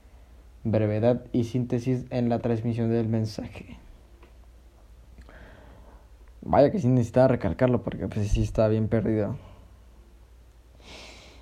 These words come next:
Y pues bueno, amigos, estuvo entretenido el podcast. Espero que sí les esté gustando porque siento que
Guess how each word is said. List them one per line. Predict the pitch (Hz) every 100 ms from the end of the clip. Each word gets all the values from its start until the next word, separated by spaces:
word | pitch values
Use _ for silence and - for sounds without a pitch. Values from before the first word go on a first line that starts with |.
| -
Y | 131
pues | 131 123
bueno, | 127 151
amigos, | 151 151 151 147 - - - - 170 165 185 - - - - - - - - - - - - -
estuvo | - 156
entretenido | 147 120 117 120 120
el |
podcast. | 107 110 - 110 104
Espero | 104 - 139
que | -
sí | -
les | - 120
esté | - -
gustando | 120 - - 143 131 131
porque | 117 - 120
siento | - 113 110 - -
que | 50 -